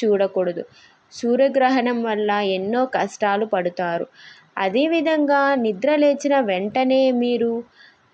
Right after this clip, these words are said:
వంటగదిలోకి అస్సలు వెళ్ళకూడదు. పళ్ళు తోముకున్న తర్వాతే వంటగదిలోకి వెళ్ళవలసి ఉంటుంది. మాసిపోయిన బట్టలను,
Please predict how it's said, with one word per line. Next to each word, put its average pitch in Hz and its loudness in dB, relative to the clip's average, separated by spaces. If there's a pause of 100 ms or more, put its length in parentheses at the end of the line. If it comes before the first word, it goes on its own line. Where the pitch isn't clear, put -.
(140)
వంటగదిలోకి 285 2
అస్సలు 220 -2
వెళ్ళకూడదు. 185 0 (640)
పళ్ళు 240 2
తోముకున్న 285 2
తర్వాతే 269 2
వంటగదిలోకి 240 0
వెళ్ళవలసి 202 0
ఉంటుంది. 180 -6 (880)
మాసిపోయిన 294 0
బట్టలను, 240 0